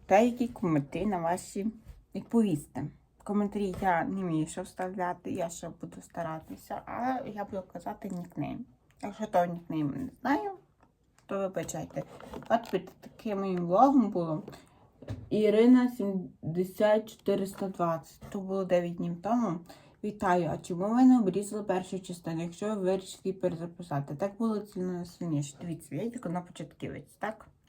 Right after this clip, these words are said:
І я ще добре не ознайомлена з тим всім. Я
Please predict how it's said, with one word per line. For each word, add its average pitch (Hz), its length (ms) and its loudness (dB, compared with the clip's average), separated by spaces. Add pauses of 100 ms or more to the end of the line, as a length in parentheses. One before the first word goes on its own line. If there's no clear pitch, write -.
(540)
І 220 120 -2
я 247 400 2
ще 208 220 -6
добре 208 380 -2
не 180 220 0
ознайомлена 185 920 -2
з - 80 -16
тим 175 360 -8
всім. 143 360 -4 (2000)
Я 214 840 10